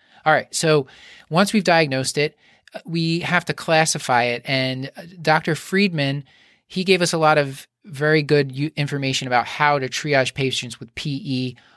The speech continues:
One of them that he likes to use is the European So-, Society of Cardiology guidelines. And massive P E is pretty obvious. Massive is just the person has hypotension because of a pulmonary embolism.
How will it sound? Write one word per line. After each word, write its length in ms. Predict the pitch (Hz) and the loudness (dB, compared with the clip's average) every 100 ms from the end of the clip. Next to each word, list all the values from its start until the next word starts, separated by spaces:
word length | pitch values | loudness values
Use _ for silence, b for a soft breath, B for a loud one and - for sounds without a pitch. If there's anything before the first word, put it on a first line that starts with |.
| b | b
One 140 | 165 185 | -2 2
of 60 | |
them 300 | 170 156 151 - - | 4 2 0 -8 -2
that 220 | 143 135 | 0 0
he 220 | - 190 | 0 2
likes 220 | 175 151 - | 4 4 0
to 60 | |
use 280 | 139 139 131 | 0 0 0
is 280 | - 131 123 | -2 -2 -2
the 80 | 127 | -4
European 680 | 123 127 135 143 135 143 127 | -4 -4 0 0 0 -2 0
So-, 240 | 139 135 | 0 0
Society 640 | - - 131 - 131 131 | -2 -4 -2 0 2 0
of 80 | 117 | -4
Cardiology 600 | 135 131 123 120 117 117 | -2 0 2 2 0 -2
guidelines. 680 | 117 107 107 98 95 110 - b b b b | 2 2 0 -4 -6 -6 -8 b b b b
And 480 | 131 123 123 117 117 - - 202 - | -2 0 0 -2 -8 -14 -20 -16 -6
massive 880 | 139 156 180 180 180 175 165 151 - _ | 0 2 4 4 4 4 4 -2 -14 _
P 240 | - 165 156 151 151 151 | -4 -4 -2 -2 -2 -2
E 40 | |
is 160 | 131 123 | -4 -4
pretty 300 | - 143 135 | -6 -4 0
obvious. 580 | 131 135 139 135 - - | 2 2 2 0 0 -2
Massive 440 | 131 139 - 151 | -2 0 0 -2
is 120 | 139 | -2
just 280 | 127 135 - | 0 0 0
the 100 | 127 | -4
person 340 | - 139 139 131 | -2 0 0 -2
has 240 | 135 120 | -4 -2
hypotension 800 | 131 123 117 135 123 127 120 113 b b b | -2 -2 -4 -4 -2 -2 -4 -10 b b b
because 280 | 139 139 135 | -4 0 2
of 120 | 127 | 0
a 40 | 117 | -4
pulmonary 380 | 139 127 123 | -4 -2 -4
embolism. 640 | 123 131 127 117 113 110 | -2 -2 0 0 -2 -6